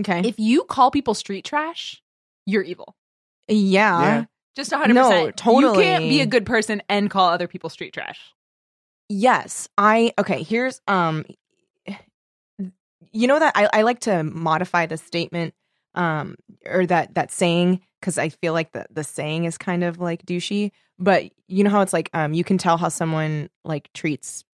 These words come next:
Speaker 1: peop-, or if they're a good person, not by how they treat their equals, but how they treat their inferiors.
Speaker 2: Mm-hmm.
Speaker 1: But I don't like that there's, like, an idea of, like, equals
Speaker 2: Yeah.
Speaker 1: and inferiors, but I feel like perceived equals
Speaker 2: Yeah.
Speaker 1: and perceived
Speaker 3: Right.
Speaker 1: inferiors. 'Cause, yeah, if you call someone fucking street trash, like,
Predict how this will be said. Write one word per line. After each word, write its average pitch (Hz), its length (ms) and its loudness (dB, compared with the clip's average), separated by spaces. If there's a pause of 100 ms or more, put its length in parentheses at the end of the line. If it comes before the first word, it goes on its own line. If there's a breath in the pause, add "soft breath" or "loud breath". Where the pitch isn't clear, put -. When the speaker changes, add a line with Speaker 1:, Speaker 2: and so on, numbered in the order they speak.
(120)
Speaker 1:
peop-, - 280 -10
or - 180 -4
if 185 120 2
they're 185 160 4
a 165 40 -2
good 160 160 -2
person, 160 360 -4
not 160 180 -2
by 151 140 -2
how 147 160 -4
they 143 140 -6
treat - 340 -10
their 139 80 -6
equals, 143 300 -6
but - 180 -6
how 143 120 -6
they 139 120 -8
treat - 280 -12
their 135 160 -8
inferiors. 151 640 -4
Speaker 2:
Mm-hmm. 196 400 -8 (100)
Speaker 1:
But 165 120 4
I 170 140 2
don't 180 400 2
like 165 280 0
that 160 140 -2
there's, 156 200 -2
like, 151 140 -6
an 151 60 -8
idea 151 420 -6
of, - 160 -8
like, 139 160 -8
equals 165 220 -6
Speaker 2:
Yeah. 175 80 -4
Speaker 1:
and 175 60 -6
inferiors, 151 340 -6 (200 soft breath)
but 190 80 0
I 180 140 4
feel 196 260 0
like 156 180 0
perceived - 720 -4 (320)
equals 185 200 -2
Speaker 2:
Yeah. 180 180 0
Speaker 1:
and 156 100 -6
perceived - 320 -8
Speaker 3:
Right. 87 100 -8
Speaker 1:
inferiors. 85 680 -10 (520)
'Cause, 175 400 0 (520)
yeah, 190 160 2
if 156 100 -6
you 214 80 0
call - 180 -2
someone 330 280 -2
fucking 240 320 -4
street 190 300 -6
trash, 269 220 -8
like, 269 200 -4